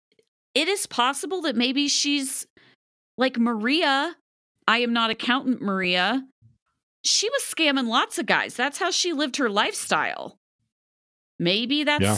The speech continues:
Speaker 1: what Violet does.
Speaker 2: Yeah.
Speaker 1: You know, it could be.
Speaker 2: Uh.
Speaker 1: It's, <laughs> this is, Kyle,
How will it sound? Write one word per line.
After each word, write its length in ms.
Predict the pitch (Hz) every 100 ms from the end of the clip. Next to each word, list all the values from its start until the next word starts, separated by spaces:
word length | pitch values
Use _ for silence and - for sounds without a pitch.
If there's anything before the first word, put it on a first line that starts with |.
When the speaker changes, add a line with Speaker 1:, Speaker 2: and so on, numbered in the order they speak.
| -
Speaker 1:
what 160 | 294 233
Violet 420 | 220 302 508 185
does. 640 | 165 151 101 120 - - - _ _ _ _ _ _ _ _
Speaker 2:
Yeah. 240 | 85 76 - -
Speaker 1:
You 160 | 180
know, 320 | 170 175 339 415 _
it 160 | 185 196
could 280 | - 240 233
be. 380 | 175 175 302 - _ _ _ _ _
Speaker 2:
Uh. 560 | 110 123 123 120 117 87 _ _ _ _ _ _ _ _ _ -
Speaker 1:
It's, 360 | 226 - - _ _ 240
<laughs> 300 | - - -
this 240 | 285 -
is, 280 | 392 - - -
Kyle, 420 | 190 160 170